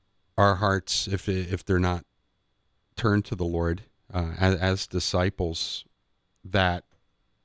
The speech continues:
thought of even bringing Christ into a situation may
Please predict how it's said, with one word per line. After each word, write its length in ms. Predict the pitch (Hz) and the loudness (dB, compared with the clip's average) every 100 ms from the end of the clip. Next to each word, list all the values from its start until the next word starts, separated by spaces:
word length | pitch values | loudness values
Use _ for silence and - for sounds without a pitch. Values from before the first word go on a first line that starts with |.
| _ _ _ _ _ _ _ _ _ | _ _ _ _ _ _ _ _ _
thought 340 | - 104 92 92 | -4 0 2 2
of 140 | 87 | -2
even 280 | 92 92 87 | -4 -2 -2
bringing 640 | 87 90 95 92 87 85 - - | 0 0 2 0 0 -4 -10 -6
Christ 380 | 90 90 - | -2 -2 0
into 220 | 101 - 87 | -2 0 -2
a 60 | |
situation 840 | - 85 - 78 80 - 90 85 - | -2 -6 -6 -6 -4 -2 -2 -4 -4
may 240 | 90 85 | -4 -4